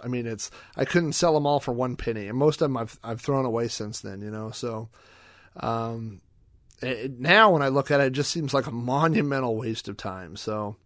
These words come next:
but, uh, at the time, I really felt like I was building up this giant collection. I even, um, would get jewel cases, uh, and, like, print out the front and back covers. So I was, not only was I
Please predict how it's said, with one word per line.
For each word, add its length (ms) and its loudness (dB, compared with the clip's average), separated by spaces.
but, 260 -6
uh, 180 -2
at 120 -6
the 80 -6
time, 360 -2
I 80 -4
really 360 6
felt 220 -2
like 140 0
I 80 0
was 120 -4
building 340 -2
up 120 -8
this 180 -6
giant 400 -4
collection. 480 -10
I 140 6
even, 380 2
um, 380 -4
would 200 2
get 220 2
jewel 320 2
cases, 680 -8
uh, 400 -2
and, 380 0
like, 240 -4
print 380 2
out 300 6
the 80 -4
front 240 0
and 100 -2
back 200 2
covers. 420 0
So 220 2
I 120 2
was, 320 -2
not 180 6
only 200 4
was 160 4
I 180 2